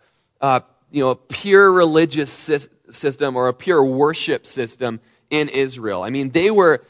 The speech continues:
very far-right conservative. They even forsook all agricultural pursuits, um, because they didn't want to be associated with Baal worship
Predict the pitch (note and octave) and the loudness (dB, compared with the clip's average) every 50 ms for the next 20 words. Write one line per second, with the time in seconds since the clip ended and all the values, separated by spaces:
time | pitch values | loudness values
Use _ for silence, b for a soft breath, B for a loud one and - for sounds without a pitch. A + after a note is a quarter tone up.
0 | b b b b b b b b b _ _ - B2+ A#2+ A#2+ F#3 G3+ G#3 G#3+ G#3+ | b b b b b b b b b _ _ -20 -10 -2 2 4 4 6 6 6
1 | G3+ F3+ E3+ D#3 - - D#3+ C#3 B2+ A#2+ A#2+ A#2+ A#2 A2+ A2+ - - - - A#2 | 6 6 4 2 0 0 2 2 4 4 0 -2 -4 -4 -6 -6 -8 -8 -10 -10
2 | G#2+ - - B2 B2 A2+ A2 A2 G#2 G#2 A2 D3+ E3+ F3 F3+ G3+ G#3 G#3 G#3+ G3 | -10 -8 -4 -2 -2 -2 0 -2 -4 -2 0 0 0 0 -2 -4 -2 -2 -2 -2
3 | - - F#3 E3 D#3 - - E3+ E3 D#3 - - _ _ _ _ _ _ _ _ | -2 0 0 0 0 -2 -4 -2 -2 -2 -2 -4 _ _ _ _ _ _ _ _
4 | _ - D#3+ E3+ F#3 G3+ G#3 G#3 - - - E3+ F3 F3+ D#3+ D#3+ E3+ C#3 - - | _ 2 4 6 6 6 6 4 2 0 -2 -2 -2 -2 -2 -2 -4 -4 -2 0
5 | E3+ E3 E3+ E3 - - D3+ C#3 C3 B2+ B2 - - - B2 A#2 - - - - | 2 2 2 0 -4 -4 0 2 2 2 0 -2 -4 -6 -6 -6 -6 -10 -6 0
6 | D#3+ D#3 C#3 A#2+ - - - - - - _ _ _ _ _ _ _ - A#2 A#2+ | 0 0 0 0 -4 -6 -12 -16 -16 -16 _ _ _ _ _ _ _ -6 -2 -2
7 | A2+ A2+ A2 G#2+ A2+ A#2 A#2 - _ _ - E3 - E3+ D3 B2+ D#3 D#3 E3 E3 | -2 -2 -2 -4 -6 -10 -12 -16 _ _ -16 -10 -6 -4 -4 -2 0 -2 0 0
8 | E3+ E3 D#3 D3+ D3+ C3 - - - D#3+ D#3+ D3+ - - D3 C#3 C3 C3 A#2+ A#2 | 0 -2 -2 -2 -4 -4 -4 -4 -2 -2 -2 -4 -6 -4 -2 0 0 0 -2 -4
9 | B2 A#2+ _ _ _ _ G#2+ D3+ C#3+ - - C3+ C#3 D3 D3+ D3+ D3 C#3 C3 A#2 | -8 -10 _ _ _ _ 0 2 2 2 2 2 2 4 6 4 4 4 2 0
10 | A2 A2 - - C3+ A#2+ G#2+ - _ | -2 -2 -4 -2 -2 -2 -2 -4 _